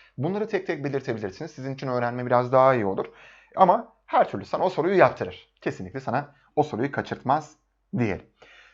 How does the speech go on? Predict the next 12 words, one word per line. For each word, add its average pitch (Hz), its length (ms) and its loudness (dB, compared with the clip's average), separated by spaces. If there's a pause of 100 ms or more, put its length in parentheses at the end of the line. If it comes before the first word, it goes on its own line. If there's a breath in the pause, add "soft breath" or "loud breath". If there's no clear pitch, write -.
Yağış 285 260 8
tiplerine 277 340 2
gelelim 240 260 4
Türkiye'de. 156 540 0 (240)
Yağış - 300 0
tiplerinde 165 480 4
nelerimiz 113 460 6
var? - 220 2 (300 soft breath)
Yükselim 277 460 -2
dediğimiz 247 360 -2
konveksiyonel 220 800 0
yağışlar. - 640 4